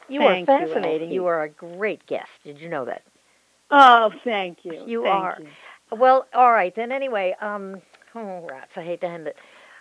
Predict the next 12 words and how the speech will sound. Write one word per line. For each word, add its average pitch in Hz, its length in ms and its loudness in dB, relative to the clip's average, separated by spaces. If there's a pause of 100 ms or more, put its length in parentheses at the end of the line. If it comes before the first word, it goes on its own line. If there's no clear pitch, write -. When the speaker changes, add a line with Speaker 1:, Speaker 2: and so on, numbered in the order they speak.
(200)
Speaker 1:
But 196 140 -8
thank 262 220 -2
you 190 160 -8 (340)
so 240 160 0
much, 208 280 -4
Kim, 185 180 -10
for 180 140 -10
doing 170 380 -6
this 165 200 -14
with 175 180 -12
me. 185 240 -10
Um, 151 540 -8